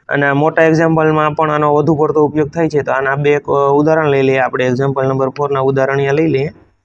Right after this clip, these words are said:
log દસ ને અહીંયા આપેલા છે વીસ પ્લસ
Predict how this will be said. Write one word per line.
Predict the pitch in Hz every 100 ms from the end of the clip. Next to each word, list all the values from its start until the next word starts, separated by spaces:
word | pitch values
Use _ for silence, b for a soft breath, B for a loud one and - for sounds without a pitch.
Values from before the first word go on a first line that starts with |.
| _ _ _ _ _ _ _ _ _ _ _ _ _ _ _ _ _ _ _ -
log | 120 135 147 143 - _ _ _ -
દસ | 147 160 156 - - _ _ _
ને | 120 120 123 123 123 - _ _ _ _ _ _ _ -
અહીંયા | 170 123 - 135 139
આપેલા | 139 143 135
છે | 127 143 160 151 -
વીસ | 131 160 - - _ _ 135
પ્લસ | 139 131 -